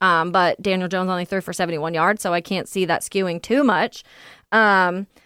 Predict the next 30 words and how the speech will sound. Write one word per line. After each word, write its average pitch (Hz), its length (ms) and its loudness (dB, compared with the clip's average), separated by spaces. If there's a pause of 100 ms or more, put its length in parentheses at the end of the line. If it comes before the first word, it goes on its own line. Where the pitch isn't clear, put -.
(160)
but 214 400 4
one 240 180 2
of 262 80 2
the 226 80 0
things 220 280 -4
that 196 100 -2
they 190 120 -2
said, 202 260 0
only 262 200 4
thirty 262 360 0
percent 247 360 -2
of 214 80 -2
targets 202 680 -2 (320)
with 202 240 -2
Brisker 226 400 0
as 214 140 2
the 202 100 -4
nearest 196 320 -2
defender 185 560 -2
are 180 140 0
completed. 175 680 -8 (540)
Uh, 180 180 2 (160)
lowest 220 480 2
among 214 220 0
any 208 200 -4
player 180 300 -4
with 175 140 -6
ten 165 180 -10
plus - 240 -10
targets. - 540 -12